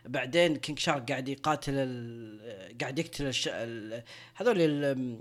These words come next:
الجنود. آه، أت-، مسك واحد وكان بيكسر،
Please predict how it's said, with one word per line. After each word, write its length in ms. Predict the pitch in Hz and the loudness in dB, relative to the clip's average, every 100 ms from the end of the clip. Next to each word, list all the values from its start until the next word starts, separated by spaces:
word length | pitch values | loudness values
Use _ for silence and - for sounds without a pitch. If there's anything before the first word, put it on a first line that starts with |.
| - | -4
الجنود. 520 | 135 151 165 151 117 - - - - - | 0 6 6 6 0 -14 -18 -20 -18 -8
آه، 180 | 104 104 - - | -8 -8 -6 -8
أت-، 180 | - - - | -8 -14 -6
مسك 480 | 175 262 247 - 180 | 2 4 4 4 12
واحد 520 | 226 175 143 175 226 - - - - - - - | 12 12 10 6 4 0 -16 -18 -20 -20 -12 -8
وكان 380 | 147 196 202 | 4 8 8
بيكسر، 640 | 160 185 185 - 180 156 | 8 6 6 4 4 4